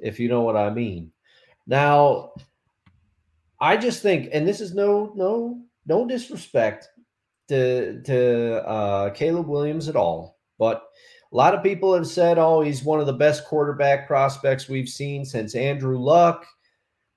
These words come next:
Andrew Luck was the one that everybody was saying, "Oh, this, this guy is gonna be great." Andrew Luck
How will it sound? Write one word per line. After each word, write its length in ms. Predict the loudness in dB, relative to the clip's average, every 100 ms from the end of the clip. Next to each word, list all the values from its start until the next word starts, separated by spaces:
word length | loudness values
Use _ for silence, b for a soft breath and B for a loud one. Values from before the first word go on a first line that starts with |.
| -4
Andrew 420 | 4 4 4 2
Luck 320 | 6 8 6 2
was 220 | 0 2
the 80 | 2
one 480 | 4 4 2 -2
that 160 | 2 4
everybody 420 | 4 2 -2 -2
was 180 | -2 -4
saying, 380 | -2 0 0 -2 2
"Oh, 220 | 4 6
this, 240 | 2 -2
this 220 | -4 -2
guy 200 | 2 2
is 140 | 2 0
gonna 180 | -2 -2
be 140 | -4
great." 400 | 0 2 2 -2 _ _ _ _ _ 0
Andrew 480 | 2 2 0 -4 -4
Luck 420 | 2 6 6 2